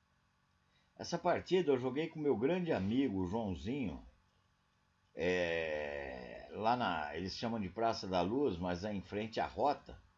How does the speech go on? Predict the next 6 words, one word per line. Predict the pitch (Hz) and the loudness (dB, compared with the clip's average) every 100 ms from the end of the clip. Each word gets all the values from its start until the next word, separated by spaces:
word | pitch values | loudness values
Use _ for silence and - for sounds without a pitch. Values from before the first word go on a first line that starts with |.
| _ _ _ _ _ _ _ | _ _ _ _ _ _ _
e | - 135 120 - | -4 -2 -2 -4
tava | - 139 151 170 180 170 139 113 101 87 | 2 4 6 4 2 2 2 2 0 0
assistindo | 98 - 107 - 120 143 | -2 -4 -8 -6 -4 -2
Lorival | 147 147 139 117 139 - | 2 2 2 2 0 0
França, | - 104 131 123 - 73 67 | 0 2 2 0 -4 -4 -4
né? | 67 104 185 185 | -2 -2 -4 -6